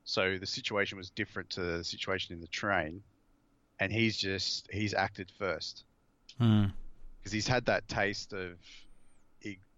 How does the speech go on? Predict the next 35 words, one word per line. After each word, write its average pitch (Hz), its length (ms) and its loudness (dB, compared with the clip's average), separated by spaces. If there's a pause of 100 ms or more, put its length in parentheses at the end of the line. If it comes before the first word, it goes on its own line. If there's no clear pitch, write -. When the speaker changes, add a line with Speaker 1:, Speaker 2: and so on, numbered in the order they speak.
(160)
Speaker 1:
exerting 101 680 -4 (160)
power 90 400 0
and 90 120 -6
influence 92 540 -12
into 90 200 -14
the 87 80 -8
world. 82 320 -4 (920)
'Cause, 123 140 2
like, 127 160 4
a, 135 160 2 (160)
a 123 100 -2
representation 117 720 0
of 92 100 -16
chaos 98 640 0 (260)
doesn't 104 280 -6
necessarily 92 640 -4
mean 85 400 -6 (560)
you 95 140 -12
just, 95 340 -2
like, 85 380 2 (120)
go 95 180 2
with 90 180 -8
the 101 60 -16
flow, 95 380 2
man. 82 260 -6 (500)
Like, 90 320 4
a 117 40 -8
represent-, 117 600 2
repre-, 120 300 0 (140)
like, 107 240 0
chaos 127 480 2
in 107 80 -6
and 104 100 -4
of 92 100 -6
itself, 90 460 -2